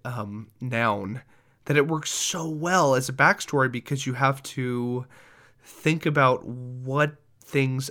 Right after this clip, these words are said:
other than your character's literal physical body has invested in the world.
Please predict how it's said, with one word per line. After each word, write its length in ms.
other 240
than 260
your 140
character's 680
literal 340
physical 420
body 500
has 880
invested 600
in 80
the 80
world. 500